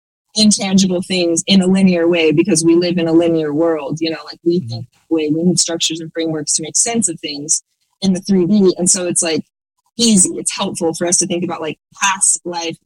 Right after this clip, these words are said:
Speaker 1: current life, future life. But I don't even actually think that that's how it plays out. You know, I'm, I, like, you think of, what's that movie? Interstellar. I feel like that's, like, as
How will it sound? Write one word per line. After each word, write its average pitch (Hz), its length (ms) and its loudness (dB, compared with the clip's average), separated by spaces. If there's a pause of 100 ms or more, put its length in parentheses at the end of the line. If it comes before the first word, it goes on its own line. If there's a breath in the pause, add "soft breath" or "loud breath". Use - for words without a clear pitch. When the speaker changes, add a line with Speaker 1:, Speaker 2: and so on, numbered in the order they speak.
(240)
Speaker 1:
current 185 260 -4
life, 160 240 -4 (240)
future 190 340 4
life. 247 360 -4 (440)
But 196 600 0 (320)
I 185 120 -6
don't 208 180 2
even 196 180 2
actually 190 400 -2
think 190 180 -2
that 185 100 -2
that's 180 240 -4
how 180 140 -8
it 160 100 -16
plays 180 220 4
out. 208 300 -4 (320)
You 214 100 2
know, 240 320 0
I'm, 185 400 0 (720)
I, - 200 -4
like, 196 200 4
you 208 120 4
think 208 160 4
of, 190 160 0
what's 202 260 2
that 202 140 -2
movie? 165 220 2
Interstellar. 214 680 0 (260)
I 226 40 -10
feel 302 140 0
like 330 120 0
that's, - 320 -2
like, 277 220 -6
as 269 80 -4